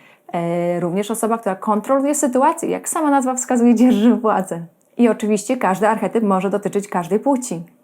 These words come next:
Magia archetypów tkwi w tym, że każdy się z nimi spotkał. Każdy potrafi je rozpoznać i oddziałują na jego wyobraźnię.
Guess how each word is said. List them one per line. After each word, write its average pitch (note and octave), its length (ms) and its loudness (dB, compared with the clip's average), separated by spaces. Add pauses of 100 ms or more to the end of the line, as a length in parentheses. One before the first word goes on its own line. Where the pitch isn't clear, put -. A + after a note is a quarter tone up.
(240)
Magia A3 420 2
archetypów A3+ 440 0
tkwi F#3+ 200 -2
w F#3+ 80 -18
tym, G#3+ 180 -2
że F#3+ 100 -4
każdy F#3+ 280 0
się F#3+ 120 -6
z F#3 40 -6
nimi G3 160 0
spotkał. - 460 -2 (560)
Każdy G#3+ 340 2
potrafi A#3 420 -2
je F#3 160 0
rozpoznać F#3 800 0
i B3+ 100 0
oddziałują G#3+ 500 0
na G#3+ 100 0
jego F#3+ 200 -2
wyobraźnię. A#3 600 0